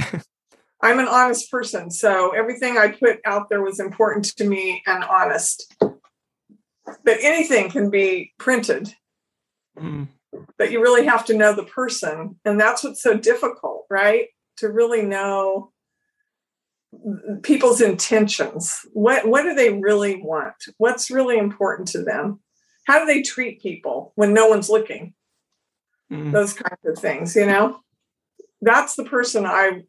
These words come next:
Speaker 2: I would love to get to know and vote for, but it's impossible, right? For most offices. So with mayor, you know, the, I've lived my life here. Uh, so I think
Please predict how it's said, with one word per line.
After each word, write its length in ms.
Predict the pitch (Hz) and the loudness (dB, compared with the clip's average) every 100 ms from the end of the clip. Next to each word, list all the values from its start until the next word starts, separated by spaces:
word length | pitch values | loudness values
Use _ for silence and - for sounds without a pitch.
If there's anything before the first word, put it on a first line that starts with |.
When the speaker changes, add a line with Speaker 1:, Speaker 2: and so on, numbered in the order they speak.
| _ | _
Speaker 2:
I 240 | - 180 185 | 0 2 2
would 160 | 190 | -2
love 260 | 175 185 185 | -6 -8 -8
to 100 | - | -8
get 200 | 180 170 | -4 -4
to 140 | - 185 | -6 -4
know 280 | 185 185 | -2 0
and 160 | 180 175 | -2 2
vote 260 | 190 196 - | 4 4 0
for, 240 | - 175 | -4 -2
but 240 | 185 - - | 0 -2 -4
it's 280 | - - - | -12 -12 -10
impossible, 760 | 196 208 202 220 226 - 185 175 | -2 -2 4 4 4 0 0 2
right? 340 | 185 208 220 | 2 2 0
For 160 | 196 190 | -2 0
most 360 | 196 196 - - | -2 -2 -8 0
offices. 680 | 175 - 175 - 180 - _ _ _ _ _ _ _ _ _ _ _ | 0 0 -4 -4 -6 -8 _ _ _ _ _ _ _ _ _ _ _
So 680 | 208 - 220 208 196 190 - | -10 2 4 6 6 2 0
with 200 | 214 220 247 | 2 2 4
mayor, 480 | 294 330 370 - - 226 208 | 4 6 4 2 -6 -16 -10
you 140 | 254 | -6
know, 260 | 240 240 226 | -2 0 0
the, 160 | 214 220 | 0 2
I've 200 | 233 233 | 0 2
lived 220 | 233 247 | -2 0
my 120 | 247 | 0
life 320 | 226 208 214 220 | 2 4 2 0
here. 300 | - 165 - _ - - - _ _ _ _ _ _ _ _ _ | -8 -8 -14 _ -10 -10 -14 _ _ _ _ _ _ _ _ _
Uh, 360 | 214 196 185 185 - | -6 -4 -6 -10 -14
so 220 | 208 208 | -2 0
I 100 | 196 | 2
think 300 | 196 220 208 | 2 0 0